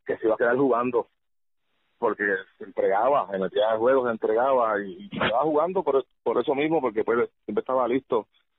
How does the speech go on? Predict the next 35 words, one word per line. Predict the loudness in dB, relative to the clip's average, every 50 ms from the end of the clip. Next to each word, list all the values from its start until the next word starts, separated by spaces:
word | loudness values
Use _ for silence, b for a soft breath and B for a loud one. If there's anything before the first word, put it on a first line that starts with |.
| _ _ _ -4
eh, | -2 -2 -2
esperando | -2 -2 0 0 0 0 0 0 2 2 2 2 2 2 2 2 4 4 2 2 2 2 0 0 -2 -2 B B B B _ _ _
que | 2
lo | 2 4
llamaran. | 4 2 2 2 0 0 0 0 -2 -4
Y | -4
Guayacán, | -2 0 0 0 0 0 0 0 0 0 0 -2 -6 _ _ _ _ _ _ _ _ _ _ _ _ _ _ _
acho, | -8 -4 -2 -2
me | -2 -2
acuerdo | -2 -2 0 0 0
que | 0 -2
nos | -2 -4 -2
sacó | -4 -4 -2 0 0 2 2 2 2 2 2
de, | 2 2 0 -2
de, | -2 -6 -8 -10 -12 -14 B B B B _ _ _ _ _
del | 0 2 2
hoyo | 2 2 4 4 2 2
<laughs> | 0 0
en | -4 -4 -4 -4 -4 -2 -2 -2 0
varias | 0 0 2 2 0 0
veces | 2 2 4 4 4 2 0 0
con | 0 0 0
esos | -2 -2 0 0 2 2 2 0 0
bombazos | 0 0 0 0 0 0 0 0 0 0 0 0 2 2 2 2 0 0 -4 -4 -4 -6
<laughs> | -8 -10 -8 -4
y | -4 -2
bien | 0 0 2 2 2 2
lejos. | 2 2 2 2 2 0 0 0
Yo | 0
me | -2
acuerdo | 0 0 0 2 2
que | 2 2
él | 0
metió | 0 0 -2 0 0 0 0
uno, | 0 0 0 0 -2 -2